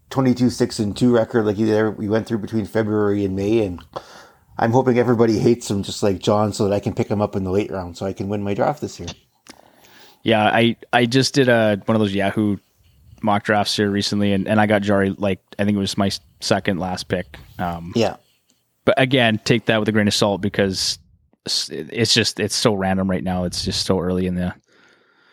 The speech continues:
Speaker 2: in the season. But okay, yep, agreed. Um, I, I'm gonna take the over if I have to. I don't, I don't actually think he's gonna make over thirty-three wins, to be, to be honest. But I,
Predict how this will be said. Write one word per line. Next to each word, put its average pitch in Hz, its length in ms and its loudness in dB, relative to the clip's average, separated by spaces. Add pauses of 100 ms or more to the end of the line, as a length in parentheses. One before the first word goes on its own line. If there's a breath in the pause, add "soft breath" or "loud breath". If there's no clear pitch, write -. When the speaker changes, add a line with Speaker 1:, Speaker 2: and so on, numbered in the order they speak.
(280 soft breath)
Speaker 2:
in 107 60 2
the 104 60 4
season. 98 500 2
But 90 220 -2 (1600 loud breath)
okay, 143 240 0 (220)
yep, 113 240 0
agreed. 117 440 -2
Um, 110 600 0 (1300 soft breath)
I, 113 140 0 (120)
I'm 151 60 2
gonna 143 120 2
take 117 260 0
the 98 100 -6
over 95 240 -8 (120)
if - 120 -14
I 98 60 -4
have 95 140 -8
to. 101 160 -6 (1600)
I 123 60 4
don't, 143 180 2
I 147 80 4
don't 165 140 2
actually 107 300 2
think 101 160 -2
he's 98 140 -6
gonna 95 180 -4
make 95 240 -6
over 95 180 -4
thirty-three 98 420 -2
wins, 98 260 0
to 101 80 -4
be, 95 120 -6
to - 160 -4
be 101 80 0
honest. 95 380 0
But 104 100 2
I, 92 200 0